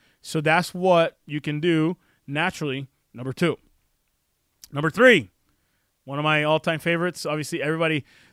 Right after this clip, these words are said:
to some extent, somebody, most people, not all, will struggle. Actually, even some people that are super skinny will struggle with this. The, maintaining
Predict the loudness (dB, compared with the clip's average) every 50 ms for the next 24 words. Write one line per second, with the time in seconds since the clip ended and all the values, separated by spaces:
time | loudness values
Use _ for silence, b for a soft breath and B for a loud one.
0 | b b -4 -2 2 4 4 4 4 0 0 0 -2 -2 -2 -4 -2 -2 0 2
1 | 4 2 4 4 2 0 0 -4 -6 -4 2 4 4 4 4 2 -2 -6 -4 -4
2 | -6 -6 -6 -4 -4 -2 -2 -2 -4 -6 B B B B B B B B B B
3 | B B _ _ _ _ _ -2 0 0 0 4 4 4 6 6 4 2 0 -2
4 | -4 -2 -2 -2 -2 -2 -2 -2 -2 0 -2 -2 -2 -4 -6 -6 -6 -8 -6 -6
5 | -6 -6 -6 -8 -10 -8 -10 -10 -8 -10 -12 -12 -14 -14 -12 -12 -14 -14 _ b
6 | b b b b b -8 -4 -4 -4 -4 -2 -4 -4 -4 -2 -4 -4 -4 -4 -6
7 | -10